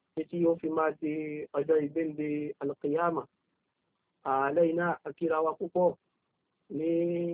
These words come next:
ìjókòó tèmi yìí náà, tí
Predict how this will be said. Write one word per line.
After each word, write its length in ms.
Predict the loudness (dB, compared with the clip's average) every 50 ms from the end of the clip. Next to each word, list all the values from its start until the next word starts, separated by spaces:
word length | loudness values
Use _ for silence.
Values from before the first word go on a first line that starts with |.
| -6 -10 _
ìjókòó 840 | -10 -10 -4 0 0 0 0 0 -4 -2 -2 -2 -2 -4 -4 -6 -8 -4
tèmi 340 | 0 0 0 2 2 0 0
yìí 160 | 0 0 0
náà, 200 | 2 2 2 2 0 -4 _ _ _ _ _ _ _ _ _ _ _ _ _ _ _
tí 140 | _ _ 0